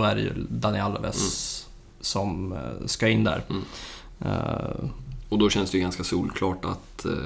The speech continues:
Speaker 2: att Araujo går före
Speaker 1: Ja.
Speaker 2: Erik Garcia. Den, den frågan känns väl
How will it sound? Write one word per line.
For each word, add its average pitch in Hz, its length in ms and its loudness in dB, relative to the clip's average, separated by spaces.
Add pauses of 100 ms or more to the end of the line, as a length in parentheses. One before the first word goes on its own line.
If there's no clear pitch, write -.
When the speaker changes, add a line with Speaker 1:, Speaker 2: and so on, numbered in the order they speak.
(380)
Speaker 2:
att - 120 -2
Araujo 90 500 2
går 87 100 2
före - 260 0
Speaker 1:
Ja. 110 300 12 (100)
Speaker 2:
Erik 92 220 4
Garcia. 92 440 2
Den, 90 400 0
den 101 260 4
frågan - 280 -2
känns - 300 -4
väl - 200 -4